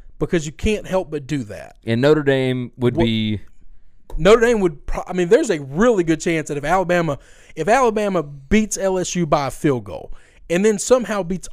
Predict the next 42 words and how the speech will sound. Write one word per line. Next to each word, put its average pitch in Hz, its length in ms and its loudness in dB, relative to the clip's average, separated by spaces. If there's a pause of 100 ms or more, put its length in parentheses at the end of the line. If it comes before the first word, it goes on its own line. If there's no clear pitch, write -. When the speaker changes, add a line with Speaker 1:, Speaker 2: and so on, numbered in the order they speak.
(120)
Speaker 1:
Auburn 220 420 4
by 180 180 -4
a 170 40 -8
field 151 280 0
goal 85 280 -12 (160)
and 190 240 -2
then 233 360 -4
beats 254 320 -4
Georgia 208 580 0
in 185 100 -4
the 185 120 -6
S 196 140 -6
E 202 40 -6
C 202 200 -6
title 175 300 -4
game 127 280 -8 (200)
by 220 200 0
a 208 80 0
field 196 320 6
goal, 120 280 -4 (280)
there 185 140 0
are 139 60 -4
people 202 380 4
in 180 60 0
that 165 160 -4
room 156 220 0
that 139 100 -4
are 143 60 -6
gonna 135 140 -8
say, 131 280 -6 (540)
"Notre 185 280 2
Dame 196 360 0
gotta 170 240 0
be 190 140 -2
number 180 280 0
one. 175 380 -2 (280)
Notre 165 220 2
Dame, 180 140 -2
the 160 160 -2
Golden 185 400 4
<laughs> - 0 -
Domers." 185 340 0